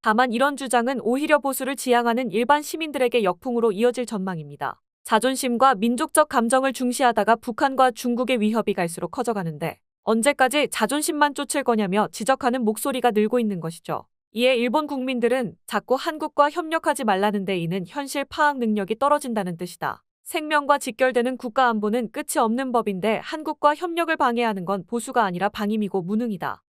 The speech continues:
안보 현실을 무시하고 감정적으로 대응하는 모습에서 일본이 정체된 이유를 찾을 수 있다.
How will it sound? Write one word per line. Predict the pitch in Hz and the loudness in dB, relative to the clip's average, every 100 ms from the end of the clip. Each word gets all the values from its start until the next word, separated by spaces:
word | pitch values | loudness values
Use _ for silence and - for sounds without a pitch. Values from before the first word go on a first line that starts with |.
| - | 0
안보 | 208 220 269 | 2 4 4
현실을 | 294 320 339 311 | 2 2 2 2
무시하고 | 240 233 233 269 240 269 | 2 0 4 6 6 2
감정적으로 | - 220 269 262 240 240 269 | 2 4 4 4 4 4 4
대응하는 | 254 233 254 254 226 | 4 4 4 4 2
모습에서 | 208 - 175 185 185 | 2 0 0 2 2
일본이 | - 220 247 254 | 4 4 2 2
정체된 | - 220 240 247 233 | 0 0 4 2 4
이유를 | 208 262 269 | 2 0 0
찾을 | - 277 226 | -2 -2 -4
수 | - | -4
있다. | 160 - 127 | -6 -4 -4